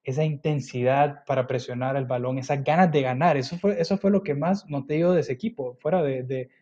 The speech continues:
de lo táctico, que son esas ganas de ganar. Y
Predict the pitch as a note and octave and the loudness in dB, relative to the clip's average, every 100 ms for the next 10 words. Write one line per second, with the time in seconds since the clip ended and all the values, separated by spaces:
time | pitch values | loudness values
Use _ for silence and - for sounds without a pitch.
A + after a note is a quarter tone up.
0 | _ C3 C3 B2+ F#3+ G3+ D3 C3 B2 C3+ | _ -6 -2 2 4 4 2 -4 -4 -4
1 | C3 - D3+ E3 F3 D#3+ E3 E3+ C3+ B2 | -6 -2 -2 0 0 0 0 2 0 0
2 | E3+ C3+ - _ _ _ _ _ _ _ | -2 -2 -8 _ _ _ _ _ _ _
3 | - G3+ B3 - | 4 6 6 0